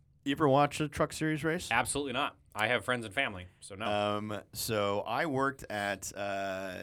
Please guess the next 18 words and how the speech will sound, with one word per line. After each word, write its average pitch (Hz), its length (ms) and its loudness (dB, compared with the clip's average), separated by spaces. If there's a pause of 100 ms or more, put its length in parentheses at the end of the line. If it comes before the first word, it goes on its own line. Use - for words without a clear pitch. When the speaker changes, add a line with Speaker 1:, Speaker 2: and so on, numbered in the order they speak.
(680)
Speaker 1:
on 104 160 -4
Toyota 98 420 2 (140)
when 104 180 -2
all 98 240 2
this 95 180 -2
stuff 90 200 -2
started. 85 340 -6 (260)
Speaker 2:
Yes. 113 420 -2
Speaker 1:
Toyota 98 300 0
got 87 180 -6
into 85 240 -10
it. 78 120 -14 (1040)
Those 151 640 2
pickup 170 400 4
trucks - 580 2 (480)
were 104 220 2
so - 420 6
fast, 107 680 -2